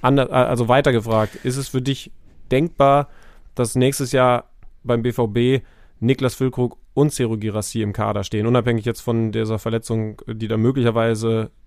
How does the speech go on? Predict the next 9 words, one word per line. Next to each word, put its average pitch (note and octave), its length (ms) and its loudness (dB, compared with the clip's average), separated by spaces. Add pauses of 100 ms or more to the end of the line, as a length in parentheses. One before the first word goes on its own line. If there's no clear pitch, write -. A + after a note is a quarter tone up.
(160)
entdeckt - 440 -4
wurde, B2 440 0 (1000)
wo A2+ 180 -4
wir A#2 140 -2
aber A2 160 -2
eben G#2+ 220 -2
nichts G#2+ 260 -6
Genaues G2 300 -2
wissen? F#2 240 -6